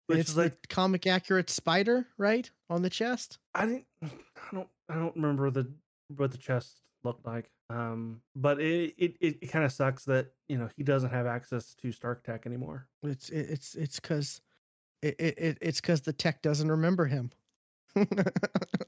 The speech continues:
Speaker 1: No.
Speaker 2: It, it doesn't know who Peter Parker is 'cause the spell. <laughs> No one knows who Peter Parker is.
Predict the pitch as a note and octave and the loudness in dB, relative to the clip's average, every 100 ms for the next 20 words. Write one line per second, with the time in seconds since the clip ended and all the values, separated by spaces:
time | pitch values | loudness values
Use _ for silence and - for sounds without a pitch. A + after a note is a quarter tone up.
0 | - - - - C3 _ _ _ A#2 G#2+ | -8 -10 -18 -16 -18 _ _ _ -6 -6
1 | A2 _ _ - - - - D#3+ C#3+ F#3 | -10 _ _ -16 -14 -14 -2 -2 2 2
2 | D#3 F3 F3 E3+ E3+ D#3+ F3 F#3+ F3+ - | 4 4 6 6 6 4 2 2 0 2
3 | F#3+ A#3 E3+ D#3+ D3+ C#3 - - _ - | 2 2 2 -2 -4 -8 -12 -20 _ -2
4 | E3 - E3+ - G3+ A3 D3+ D3 _ - | -2 0 0 2 4 4 4 0 _ -4
5 | - F3 E3 F#3 F#3+ F3 F#3 - F#3+ - | -2 -2 0 2 2 2 0 0 -2 0
6 | A3+ G3+ - A#3 A#3+ F#3 F3 E3+ - | 2 2 2 2 2 2 2 2 -4